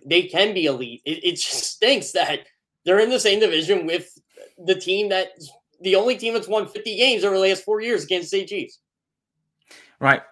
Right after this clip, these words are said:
Speaker 2: I want two last things from you. Number one, I'm gonna make you pick one team. One team to win the Super Bowl next year.
Speaker 1: I'll go Kansas City. I,
Speaker 2: There
Speaker 1: I,
Speaker 2: we go.
Speaker 1: I'm, I'm bullheaded. I pick 'em every year. They were three and four. I picked them to go to the Super Bowl.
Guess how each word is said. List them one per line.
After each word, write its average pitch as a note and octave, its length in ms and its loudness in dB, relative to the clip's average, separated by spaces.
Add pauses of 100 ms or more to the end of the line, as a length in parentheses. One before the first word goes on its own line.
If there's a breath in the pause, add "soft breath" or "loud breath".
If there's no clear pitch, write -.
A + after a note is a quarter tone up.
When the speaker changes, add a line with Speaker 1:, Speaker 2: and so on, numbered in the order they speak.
(160)
Speaker 2:
I A2 60 -6
want A#2 200 -4
two F3 200 2
last C#3+ 260 2
things B2 180 -6
from G#2 120 -8
you. F#2+ 180 -4
Number D#3 260 0
one, F#3 380 2 (460)
I'm B2+ 100 2
gonna B2+ 120 2
make B2+ 140 0
you A#2+ 100 -4
pick - 260 -4
one B2+ 340 0
team. F#2+ 420 -6 (420)
One D#3 180 -2
team D3+ 200 0
to C#3 80 -6
win C3+ 100 -2
the B2 60 -4
Super B2+ 160 -4
Bowl B2+ 120 2
next B2 200 -4
year. C3+ 200 -2 (2000 loud breath)
Speaker 1:
I'll D#3+ 120 -2
go D#3 120 -2
Kansas B2 340 -8
City. G2+ 280 -12 (140)
I, F3 100 0
Speaker 2:
There E3+ 100 -4
Speaker 1:
I, F#3 120 -2
Speaker 2:
we - 60 -14
go. - 100 -12
Speaker 1:
I'm, B3+ 180 2 (100)
I'm G#3+ 120 2
bullheaded. G#3 520 6 (160)
I F#3+ 120 2
pick C4+ 200 2
'em B3 140 4
every G#3+ 260 4
year. G3 280 2 (100)
They G3 60 2
were F#3+ 100 2
three A#3+ 260 0
and - 120 -4
four. G#3+ 440 2
I E3+ 60 4
picked G#3 260 0
them G#3 120 -2
to G3 60 0
go G3+ 120 2
to F#3 60 0
the - 60 -10
Super F#3 200 -6
Bowl. F3 380 2